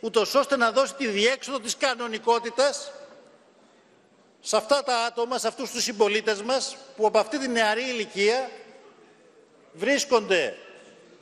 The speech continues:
στην θέση εκείνη όπου πρέπει βεβαίως να επιλέξουν, διότι, ξέρετε, δεν μπορεί κανείς να περιμένει την ενηλικίωση των δεκαοκτώ για να ελέγξει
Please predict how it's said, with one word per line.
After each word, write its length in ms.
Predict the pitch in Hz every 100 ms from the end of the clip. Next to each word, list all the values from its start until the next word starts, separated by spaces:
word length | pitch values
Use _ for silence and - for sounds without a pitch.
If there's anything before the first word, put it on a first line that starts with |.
| _ _ _ _ _ _ - _ - -
στην 300 | - - 240
θέση 320 | 220 262 277 254
εκείνη 380 | 226 233 247
όπου 200 | 247 233
πρέπει 640 | 226 247 262 240 208 135 95 -
βεβαίως 500 | - 214 208 285 240
να 100 | 202
επιλέξουν, 640 | 202 196 196 185 196 - 202
διότι, 240 | 214 220
ξέρετε, 640 | - 240 233 233 214 165 - - - - _ _ _ _ _ _ -
δεν 160 | 247
μπορεί 220 | 254 262
κανείς 400 | 262 247 214 214
να 120 | 165 190
περιμένει 460 | 196 180 190 202
την 160 | 156 180
ενηλικίωση 580 | 180 175 160 190 190 -
των 160 | 175
δεκαοκτώ 520 | 175 175 165 151 -
για 160 | 196 170
να 100 | 165
ελέγξει 680 | 165 170 180 - - 143